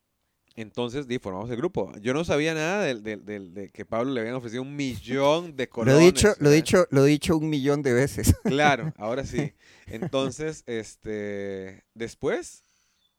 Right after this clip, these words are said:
Speaker 1: ya Eloy nos empieza a decir cómo es el ride con este muchacho Andrés Guido.
Speaker 2: Sí.
Speaker 1: Eh, empezamos a dudar del asunto.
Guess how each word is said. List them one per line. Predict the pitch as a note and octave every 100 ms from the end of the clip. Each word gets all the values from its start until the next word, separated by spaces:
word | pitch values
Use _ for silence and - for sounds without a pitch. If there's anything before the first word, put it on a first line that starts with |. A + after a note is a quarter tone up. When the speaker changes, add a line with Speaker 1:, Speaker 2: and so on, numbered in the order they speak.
| _ _ _ _ _ _ _ _ _
Speaker 1:
ya | A2 A#2+ C#3+
Eloy | B2+ B2 D#3+
nos | E3
empieza | A2+ A2 A2+ C#3+
a |
decir | A2 C3 B2+
cómo | B2 B2+ B2+
es |
el | C3+ G#2+
ride | A#2+ C3 B2+
con | _ A2
este | G#2 -
muchacho | A#2 A#2 A#2
Andrés | G#2 A2
Guido. | G2 A#2 F#3 - _ _ _ _ _ _ _ _ _ _ _ _ _
Speaker 2:
Sí. | - A#2+ B2+
Speaker 1:
Eh, | F#2 -
empezamos | C3+ A#2 A2+ C3 D#3
a |
dudar | B2+ A2 A#2+ E3
del | E3+
asunto. | A2+ A#2+ C#3+ D3+ G#3